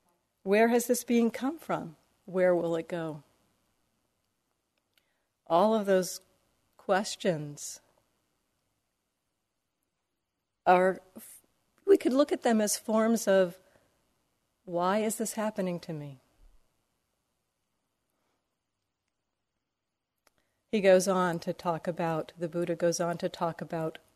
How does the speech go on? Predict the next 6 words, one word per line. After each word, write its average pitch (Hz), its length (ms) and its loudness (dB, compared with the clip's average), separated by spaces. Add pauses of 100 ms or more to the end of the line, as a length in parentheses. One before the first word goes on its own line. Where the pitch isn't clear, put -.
(720)
wise 214 400 2
attention. 147 680 -10 (2500)
A 208 100 0
well-taught 254 640 4
noble 196 360 2
disciple 170 760 -6